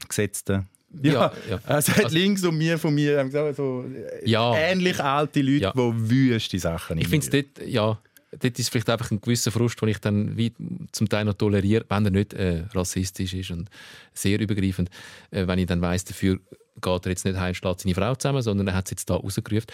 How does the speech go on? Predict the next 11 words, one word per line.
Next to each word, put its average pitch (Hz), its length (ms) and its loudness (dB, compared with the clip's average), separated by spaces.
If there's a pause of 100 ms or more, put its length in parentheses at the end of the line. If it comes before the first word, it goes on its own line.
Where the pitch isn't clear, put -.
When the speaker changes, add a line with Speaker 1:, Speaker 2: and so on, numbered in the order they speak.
(100)
Speaker 2:
Aber - 160 0
grundsätzlich 170 380 4
ist 131 80 0
es - 60 0
schon 156 100 4
so 160 120 4
etwas, 151 240 0 (280)
wo 131 80 4
man 127 100 4
natürlich, 131 380 0
ähm, 123 300 0